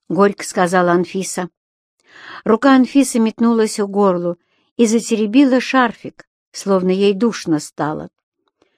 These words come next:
Чужая боль толкнулась Илье в сердце. Отозвалась то его собственной натруженной болью. Не умом, а всей своей забракованной,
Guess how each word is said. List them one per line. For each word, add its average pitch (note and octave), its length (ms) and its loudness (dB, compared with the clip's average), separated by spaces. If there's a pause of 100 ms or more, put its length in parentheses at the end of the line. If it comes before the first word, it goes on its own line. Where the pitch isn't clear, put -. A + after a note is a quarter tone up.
(440)
Чужая D4+ 460 4
боль A#3+ 420 4 (140)
толкнулась G#3+ 680 -2
Илье F#3+ 320 0
в G3 60 -16
сердце. F3+ 640 -6 (840)
Отозвалась G3 680 0
то A#3+ 160 2
его G3+ 240 0
собственной A3 760 -2 (240)
натруженной F#3+ 760 0
болью. E3+ 600 0 (1300)
Не C4 200 8
умом, B3+ 580 6 (320)
а G#3+ 140 0
всей D4+ 260 4
своей B3+ 400 4
забракованной, G#3+ 1040 2